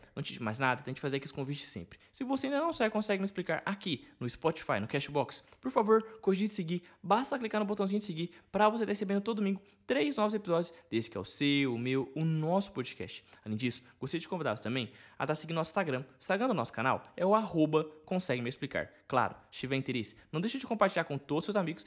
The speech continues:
e também de avaliar a gente no Spotify. Tem como você avaliar com até cinco estrelinhas e deixando essas cinco estrelinhas, você vai tá ajudando e muito na manutenção do meu trabalho. E não esquece de checar o Instagram,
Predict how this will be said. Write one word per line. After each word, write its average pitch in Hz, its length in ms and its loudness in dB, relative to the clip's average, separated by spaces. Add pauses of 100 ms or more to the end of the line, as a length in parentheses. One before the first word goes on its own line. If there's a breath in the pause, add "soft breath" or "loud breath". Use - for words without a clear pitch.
(160 loud breath)
e 185 60 -6
também 208 240 2
de 220 80 0
avaliar 220 680 4
a - 100 -4
gente 151 200 -4
no 135 80 -2
Spotify. 127 440 -2 (200 soft breath)
Tem 311 140 -6
como 269 180 -2
você 214 140 2
avaliar 151 240 4
com 135 100 -2
até 120 140 0
cinco 156 420 -2
estrelinhas 202 380 -2
e - 300 -20
deixando 202 240 2
essas 202 140 0
cinco 208 140 -2
estrelinhas, 170 360 -2 (140)
você - 220 -4
vai 160 80 -2
tá 165 100 0
ajudando 165 300 0
e 202 80 2
muito 160 400 2 (220 loud breath)
na 156 80 2
manutenção 165 360 0
do 123 40 0
meu 123 80 -2
trabalho. 147 300 -2 (200 soft breath)
E 127 60 -6
não 135 80 2
esquece 151 340 0
de 151 80 -6
checar 202 380 2
o 170 40 0
Instagram, 170 380 0